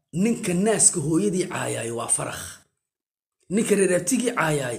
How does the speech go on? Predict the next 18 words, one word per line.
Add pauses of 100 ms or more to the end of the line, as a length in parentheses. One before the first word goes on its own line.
(200)
Samatar
waa
kii
shalay
Ciise
caayay. (300)
Ma
afkaaga,
de, (400)
de,
ku
caayaynaa? (1040)
Markaad
wax
kaloo
sheegtay
garan
weyday.